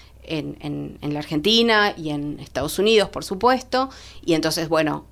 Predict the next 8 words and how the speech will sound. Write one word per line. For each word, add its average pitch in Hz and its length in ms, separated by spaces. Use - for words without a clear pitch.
uno 185 300
de 170 80
los, 156 440
eh, 170 200
compañeros 175 680
de 180 60
celda, 185 500
digamos, 180 560